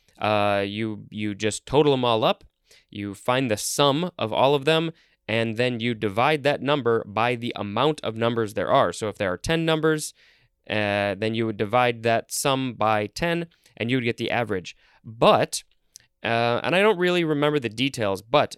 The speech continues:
mean, mode, and median are also sort of forms of average. Um, I don't remember the, the, the specifics of the differences of each of those,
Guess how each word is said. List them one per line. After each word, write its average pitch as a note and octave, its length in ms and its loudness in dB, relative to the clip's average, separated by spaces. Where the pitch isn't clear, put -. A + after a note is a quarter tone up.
mean, F3 560 0
mode, D3 640 2
and A2 280 -4
median A#2 520 0
are B2+ 140 4
also F#3 440 0
sort F#3 340 0
of E3 100 -2
forms D#3+ 640 2
of A2+ 340 0
average. G#2 720 -4
Um, A2 600 2
I A#2 80 -2
don't F3 200 4
remember D#3 340 2
the, A#2 260 -4
the, A#2 260 -6
the D#3 140 -12
specifics - 880 -4
of G#2+ 200 -4
the A2 100 0
differences D3 640 0
of G2+ 160 -4
each C3 280 -6
of G#2 140 -8
those, C#3+ 440 2